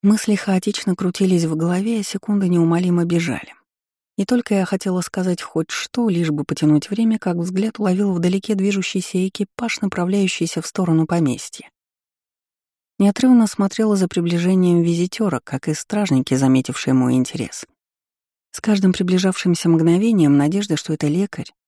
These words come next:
росла все больше. И когда я увидела его белую бороду, так как городская карета была без верха, едва удалось сдержать улыбку. «Вы просили акт о назначении опекуна?»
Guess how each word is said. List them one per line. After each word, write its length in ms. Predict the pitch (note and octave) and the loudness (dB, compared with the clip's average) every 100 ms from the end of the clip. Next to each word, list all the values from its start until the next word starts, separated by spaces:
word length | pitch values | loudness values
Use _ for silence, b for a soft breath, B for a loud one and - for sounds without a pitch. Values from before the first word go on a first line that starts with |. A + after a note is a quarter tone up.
| _ | _
росла 360 | - C#3 - D#3 | -4 -2 -2 -4
все 180 | - E3+ | -4 -4
больше. 400 | E3+ C3+ - - _ _ _ _ _ - | -4 -6 -8 -12 _ _ _ _ _ -4
И 80 | F3 | -2
когда 220 | D3+ D#3+ | 0 2
я 180 | D#3 D#3 | 4 4
увидела 320 | D#3 D#3+ D3+ | 4 2 2
его 200 | D3 D3 | 2 2
белую 360 | D3 D3+ D3 C#3+ | 2 2 2 2
бороду, 480 | F3 G#3+ D3 - - _ _ - | 0 -2 -2 -6 -14 _ _ -6
так 160 | C#3+ | -6
как 140 | - C3 | -2 -2
городская 480 | C3+ B2+ - C3+ B2 | -2 -4 -4 -4 -2
карета 320 | C3 B2+ B2+ | -2 -2 -2
была 180 | C3 B2 | 0 2
без 240 | C#3 C#3 | 2 2
верха, 400 | C3 A#2+ - - _ _ _ _ | 0 -2 -8 -16 _ _ _ _
едва 380 | F#3 E3+ F#3 G3 | 2 4 4 4
удалось 460 | F3 E3 E3 E3+ | 4 4 4 2
сдержать 560 | E3 D#3 E3 E3+ D3+ - | 2 2 2 2 0 0
улыбку. 440 | D#3+ D3+ - - - _ _ _ _ _ | 0 0 -4 -14 -20 _ _ _ _ _
«Вы 200 | G#3 F3 | 2 2
просили 380 | - D#3 - D3 | 2 -2 0 0
акт 340 | C#3 D3 - | 0 -2 0
о 20 | D3 | 2
назначении 640 | D3 D3 C#3+ D#3+ D#3 D3+ | 4 4 2 2 4 4
опекуна?» 400 | E3 - F#3+ | 2 -2 0